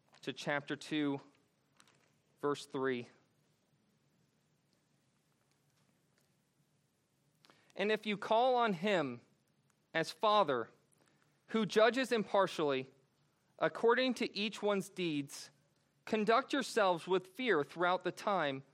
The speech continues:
of your exile, knowing that you were ransomed from your, the futile ways inherited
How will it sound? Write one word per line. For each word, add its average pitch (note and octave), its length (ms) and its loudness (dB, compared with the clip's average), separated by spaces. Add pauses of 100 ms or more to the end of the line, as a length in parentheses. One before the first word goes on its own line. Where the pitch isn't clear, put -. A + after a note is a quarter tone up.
(240)
of C#3+ 120 -4
your E3 180 0
exile, B2+ 560 0 (1400)
knowing A3 420 2
that G3 160 0
you F#3+ 120 0
were G3 140 4
ransomed A3+ 680 -2 (200)
from F3+ 200 0
your, E3 140 0
the E3 200 0
futile A3+ 580 0
ways F#3+ 480 0
inherited F#3+ 580 -2